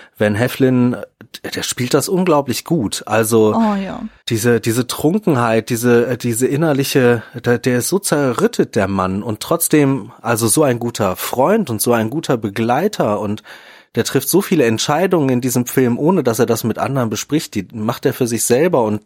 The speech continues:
Speaker 1: teilt davon immer nur, nur Anteile. Ja, das ist vollkommen beeindruckend. Da kriege ich manchmal richtig Gänsehaut. Also auch
Speaker 2: Mhm.
Speaker 1: grad diese Schlussgeschichte mit dem Henker von, äh, von Lil.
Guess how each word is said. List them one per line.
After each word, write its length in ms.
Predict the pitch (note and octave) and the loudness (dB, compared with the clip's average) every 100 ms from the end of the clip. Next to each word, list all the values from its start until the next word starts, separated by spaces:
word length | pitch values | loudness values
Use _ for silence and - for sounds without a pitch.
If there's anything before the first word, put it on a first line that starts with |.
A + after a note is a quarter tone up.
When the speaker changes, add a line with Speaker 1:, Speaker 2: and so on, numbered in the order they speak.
| - | -6
Speaker 1:
teilt 320 | B2 - - | -2 0 0
davon 300 | C#3 A2+ A2 | 0 0 0
immer 180 | A2+ A2+ | 2 2
nur, 320 | G#2+ G2+ F2 | 2 2 0
nur 180 | G#2 G2+ | 0 0
Anteile. 580 | C3+ D#3+ F#2+ F2 G2 C#3 - - - | -2 -2 0 2 0 -2 -8 -16 -8
Ja, 140 | - E2 | -6 -6
das 220 | - - | -6 -4
ist 240 | - - - A2+ | -4 -4 -10 -6
vollkommen 420 | - C#3 C#3 G#2+ | -2 0 0 0
beeindruckend. 640 | G2+ G#2+ C#3+ G#2+ F2 F2+ | 0 0 0 0 -2 -4
Da 60 | F2 | -4
kriege 180 | - A#2 | -2 -2
ich 100 | - | 0
manchmal 280 | A#2 A#2+ A2+ | -2 0 0
richtig 280 | A#2+ - - | -2 -6 -2
Gänsehaut. 640 | B2 B2 F#2+ E2+ E2 E2+ | 0 0 -2 -4 -8 -10
Also 300 | F#2+ F#2+ G2+ | -6 -2 0
auch 120 | G#3 | 2
Speaker 2:
Mhm. 180 | G3 F3+ - - - - - _ | 2 0 -6 -20 -20 -20 -20 _
Speaker 1:
grad 240 | - A2+ B2 | -4 -2 0
diese 380 | A2 A2 G#2 - _ - | 2 2 2 -2 _ -10
Schlussgeschichte 1120 | - A2+ B2+ C3+ C3+ - B2+ B2 - B2 A#2 | -4 2 2 2 0 0 0 0 2 2 2
mit 420 | A2 G2+ A2+ - | 0 -2 -2 0
dem 160 | B2 G#2 | 0 0
Henker 480 | A#2+ C3 C3+ B2 | -2 -2 0 -2
von, 420 | A#2 - G#2+ G#2 G#2+ | 0 0 0 0 -2
äh, 220 | G2+ G2+ | -2 -2
von 160 | - | -2
Lil. 480 | G#2 G2+ B2+ A#2 D3 | 0 2 4 4 0